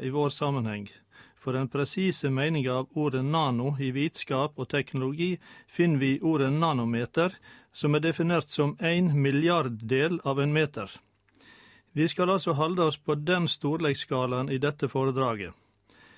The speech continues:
Vi er nå nede på en lengdeskala som nærmer seg storleiken av ett atom.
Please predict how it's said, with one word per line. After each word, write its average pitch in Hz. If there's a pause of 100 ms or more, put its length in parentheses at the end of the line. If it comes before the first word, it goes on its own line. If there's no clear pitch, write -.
(280)
Vi 135
er 131
nå 165
nede 160
på 151
en 135
lengdeskala 143 (100)
som 135
nærmer 147
seg 139
storleiken 147
av 131 (100)
ett -
atom. 143